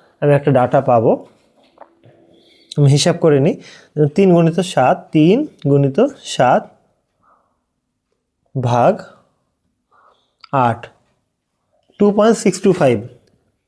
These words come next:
টু পয়েন্ট সিক্স টু ফাইভ,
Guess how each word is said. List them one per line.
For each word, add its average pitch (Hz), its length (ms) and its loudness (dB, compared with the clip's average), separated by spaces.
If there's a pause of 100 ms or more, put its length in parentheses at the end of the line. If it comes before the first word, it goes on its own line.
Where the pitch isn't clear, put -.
(800)
টু 185 120 4 (260)
পয়েন্ট 196 280 2 (320)
সিক্স 185 280 2 (560)
টু 175 100 2 (580)
ফাইভ, 160 200 2